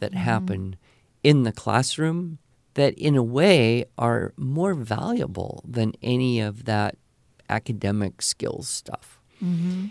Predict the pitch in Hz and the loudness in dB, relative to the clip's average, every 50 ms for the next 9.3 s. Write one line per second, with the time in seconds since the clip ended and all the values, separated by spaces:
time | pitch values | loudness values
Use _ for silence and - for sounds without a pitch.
0 | - _ _ 135 131 127 127 - - 151 143 - - 156 156 156 175 202 269 269 | -12 _ _ 2 4 4 4 2 0 0 0 0 2 2 2 2 2 2 2 0
1 | 190 - - - 139 135 135 - - - 131 - - - 135 135 110 101 107 110 | -2 -2 -2 0 0 0 0 -2 -4 -4 -2 -2 0 2 2 2 4 2 0 -2
2 | - 127 120 117 135 127 127 - 127 127 120 117 - - _ - 131 120 110 110 | -2 -4 -2 0 0 0 0 0 -2 -2 -2 -2 -6 -8 _ -2 -2 0 0 0
3 | 104 - - - - 110 - - - - - - 101 - - 101 92 190 175 175 | 0 -2 -2 -2 -4 -4 -4 -4 -8 -8 -8 -10 -12 -10 -10 -8 -6 -2 -2 -2
4 | 190 214 240 262 - - _ _ _ _ _ _ _ - 123 123 113 107 - 165 | -2 -2 -4 -6 -10 -16 _ _ _ _ _ _ _ 0 2 2 2 2 -2 -4
5 | - - - 117 120 120 113 104 - 101 101 98 - - - - 185 175 175 170 | -8 -8 -4 0 0 0 0 -2 -4 -8 -10 -12 -16 -16 -8 -4 -2 0 0 0
6 | 160 170 180 185 208 233 - - - - - - _ _ _ - 160 151 135 - | 0 -2 -2 -2 -4 -6 -10 -14 -20 -20 -20 -20 _ _ _ 0 2 2 2 0
7 | - - - - - 143 147 143 139 135 135 131 - - _ _ _ _ _ _ | -8 -10 -8 -10 -4 0 2 4 4 4 4 2 0 -6 _ _ _ _ _ _
8 | _ _ _ - 143 143 143 156 175 214 254 247 - - - - 123 117 104 101 | _ _ _ -2 0 2 6 8 8 8 8 6 2 -2 -2 -2 0 0 0 0
9 | 101 107 - - - | 0 -2 -4 -6 -10